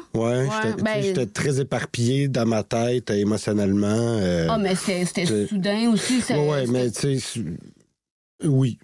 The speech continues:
Speaker 1: ouais, ouais,
Speaker 2: Ouais, c'est ça.
Speaker 1: mais
Speaker 2: Le contexte était,
Speaker 1: Ouais.
Speaker 2: était difficile quand même pour,
Speaker 1: Ouais.
Speaker 2: pour toi, là.
Speaker 1: Ouais. Puis, euh, ben, puis il y a des en-, tu sais, il y avait des enfants impliqués
Speaker 2: Ouais.
Speaker 1: là-dedans, fait que c'est jamais facile. Euh, mais, mais ce que je veux dire, c'est que j'ai eu besoin, là, tu sais,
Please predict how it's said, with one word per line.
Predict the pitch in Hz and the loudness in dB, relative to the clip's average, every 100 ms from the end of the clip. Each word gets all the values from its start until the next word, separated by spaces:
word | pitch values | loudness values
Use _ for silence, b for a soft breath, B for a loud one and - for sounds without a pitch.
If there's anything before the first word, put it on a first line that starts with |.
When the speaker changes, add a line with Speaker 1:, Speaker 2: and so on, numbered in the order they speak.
| - | -6
Speaker 1:
ouais, | 131 | -2
ouais, | 131 107 | 0 2
Speaker 2:
Ouais, | 104 82 175 | 0 -4 -4
c'est | 220 | -2
ça. | 135 | 0
Speaker 1:
mais | 135 131 127 | 2 2 0
Speaker 2:
Le | 190 202 | -4 -2
contexte | 214 208 262 - | -2 0 -2 -2
était, | 202 202 196 185 180 175 - - | -2 0 0 0 0 -4 -6 -2
Speaker 1:
Ouais. | 113 101 | 0 0
Speaker 2:
était | 196 202 185 | -2 -2 -2
difficile | 165 - - 226 180 | -2 -4 -2 -2 -2
quand | 180 | -2
même | 180 175 | 0 -2
pour, | 170 170 113 | -2 -2 -2
Speaker 1:
Ouais. | 208 | -2
Speaker 2:
pour | 160 | -2
toi, | 185 180 | -4 -4
là. | 175 175 - 64 | -4 -8 -10 -4
Speaker 1:
Ouais. | 117 95 - _ - - | 0 -2 -4 _ -20 -10
Puis, | - 104 104 | -2 0 2
euh, | 95 90 | 2 0
ben, | 92 | 0
puis | 82 - | -2 -2
il | 95 | -2
y | |
a | |
des | 73 76 | -2 -4
en-, | 82 | -6
tu | 92 | -4
sais, | 82 - | -6 -2
il | 87 | -2
y | |
avait | 76 | -2
des | 80 80 | -2 -2
enfants | 78 87 | -2 -2
impliqués | 80 76 - 85 | -2 -2 -2 -2
Speaker 2:
Ouais. | |
Speaker 1:
là-dedans, | 78 73 98 | 0 0 -2
fait | 87 | -2
que | - | -4
c'est | 85 | -2
jamais | 85 | -2
facile. | 87 78 - 110 127 - B B B 95 | -2 -4 -2 -2 -2 -6 B B B -2
Euh, | 90 87 85 85 76 | 0 0 2 0 0
mais, | 107 101 104 | 0 0 0
mais | 113 107 | 0 -2
ce | - | -2
que | 131 | -2
je | 120 110 | 0 0
veux | 101 131 | 0 0
dire, | 160 | 0
c'est | 110 | -2
que | 98 123 131 135 - _ _ _ - | -2 0 0 -2 -6 _ _ _ -4
j'ai | 85 98 | 0 0
eu | 98 | 0
besoin, | 87 104 117 98 98 110 | -2 -2 0 0 2 2
là, | 98 80 | 0 0
tu | - 110 | 0 0
sais, | 101 | -2